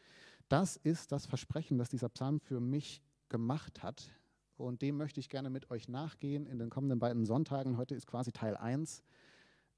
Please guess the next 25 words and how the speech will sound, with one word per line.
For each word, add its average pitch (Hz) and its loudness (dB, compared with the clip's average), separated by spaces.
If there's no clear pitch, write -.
Ähm, 123 0
und 131 -2
wir 127 4
schauen 151 2
uns 135 0
heute 147 4
so 127 0
zum 123 -4
Einstieg 139 -2
einfach 127 -4
mal 120 0
die 107 -2
Grundzüge 175 0
dieses 160 -4
Psalms 160 -6
an, 175 -6
dass - -10
wir 117 0
ihn 117 -2
überhaupt 117 -2
verstehen 156 2
sozusagen 143 -2
von 117 0
seiner 110 -2
Aussage. 139 0